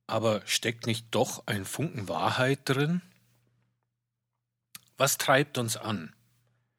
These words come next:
Wie kann man als Mann stark sein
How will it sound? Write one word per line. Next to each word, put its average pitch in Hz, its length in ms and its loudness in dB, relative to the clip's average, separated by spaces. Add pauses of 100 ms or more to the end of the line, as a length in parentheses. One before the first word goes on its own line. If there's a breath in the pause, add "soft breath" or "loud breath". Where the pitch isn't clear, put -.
(800 soft breath)
Wie 151 120 -2
kann 175 160 6
man 180 260 6
als - 240 2
Mann 107 320 2
stark 92 580 2
sein 147 480 4